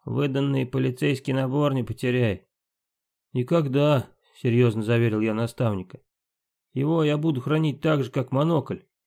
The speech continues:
Достал я из кармана своё сокровище, выданное за ранг подмастерья артефакт в незатейливой золотой оправе. Когда мы вышли в коридор, оказалось, что не только нам в голову пришла мысль об обеде.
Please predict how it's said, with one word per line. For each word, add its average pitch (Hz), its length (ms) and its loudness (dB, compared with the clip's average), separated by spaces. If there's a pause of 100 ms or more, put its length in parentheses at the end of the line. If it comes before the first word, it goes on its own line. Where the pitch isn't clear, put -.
(100)
Достал 110 360 -2
я 104 140 -2
из - 80 -8
кармана 113 400 -2
своё 110 240 -2
сокровище, 120 680 -2 (120)
выданное 127 480 -2
за 113 220 -4
ранг 127 340 -4 (300)
подмастерья 117 640 0
артефакт 123 580 -4
в 117 60 -4
незатейливой 117 680 0
золотой 120 400 -2
оправе. 120 480 -2 (1200)
Когда 117 340 -4
мы 139 180 0
вышли 131 320 -2
в 123 60 -10
коридор, 131 600 0
оказалось, 131 540 -2
что - 200 -4
не 131 140 0
только 160 360 -2
нам 135 240 0
в 104 100 -10
голову 113 340 0
пришла 120 360 -2
мысль 113 300 0
об 95 80 -6
обеде. 110 460 -2